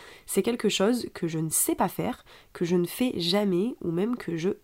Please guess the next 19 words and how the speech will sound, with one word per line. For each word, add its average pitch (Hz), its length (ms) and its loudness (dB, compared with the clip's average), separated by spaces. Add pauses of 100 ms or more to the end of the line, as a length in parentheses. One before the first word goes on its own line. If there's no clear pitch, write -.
déteste. - 720 -2
Et 208 60 4
je - 80 -2
pense 330 180 2
que 226 80 0
c'est 202 140 2
pour - 160 -6
ça 240 180 2
que 202 120 6
j'ai 185 260 4
énormément 233 480 6
de 185 100 2
mal 196 480 0
à 185 140 -4
transitionner 220 800 2
en 175 100 0
fait - 420 -4
de 165 600 -2
l'été 208 560 4